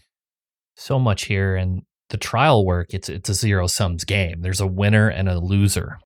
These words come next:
And did you develop this competitive side, this mental fortitude? Were you born with it? Were you always competitive?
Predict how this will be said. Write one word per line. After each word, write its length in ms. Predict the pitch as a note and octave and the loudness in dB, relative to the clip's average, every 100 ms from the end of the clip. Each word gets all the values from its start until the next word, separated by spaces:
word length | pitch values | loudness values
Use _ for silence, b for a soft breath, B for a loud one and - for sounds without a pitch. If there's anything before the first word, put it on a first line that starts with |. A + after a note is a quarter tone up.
| _ - | _ 0
And 500 | G2 F2+ F2 E2+ - - _ _ _ | 2 4 2 -2 -6 -18 _ _ _
did 240 | B2+ A2+ | 0 2
you 500 | A#2+ B2 C3 B2+ A2 - | 4 6 6 4 2 2
develop 680 | B2 G2 G#2 G#2+ B2 C3 - | 2 2 2 4 4 2 0
this 200 | A2+ - | -2 0
competitive 640 | A#2+ G#2+ A#2 A2 A2 F#2 | 0 4 4 4 2 0
side, 480 | - G#2+ A2 A2+ G#2+ | 2 4 4 2 -2
this 200 | F#2+ G#2+ | -2 2
mental 360 | G#2 G#2 G2 | 2 2 -2
fortitude? 960 | - G#2 A2 G#2+ - A2+ G#2+ G#2+ G2+ G2 _ _ _ _ _ | -4 0 2 2 0 2 4 4 2 -2 _ _ _ _ _
Were 180 | F2+ G2 | -10 -8
you 160 | F2 F2+ - | -8 -10 -8
born 400 | G2+ A2+ B2 A#2+ | -2 2 4 4
with 220 | B2 - | 4 4
it? 120 | A#2 | 2
Were 120 | G2 | 2
you 120 | G2 E2+ | 0 0
always 420 | G2 G#2+ A#2+ - | 0 2 2 0
competitive? 720 | B2+ A2 A#2+ A#2+ B2+ B2+ - | 0 0 0 2 4 2 -2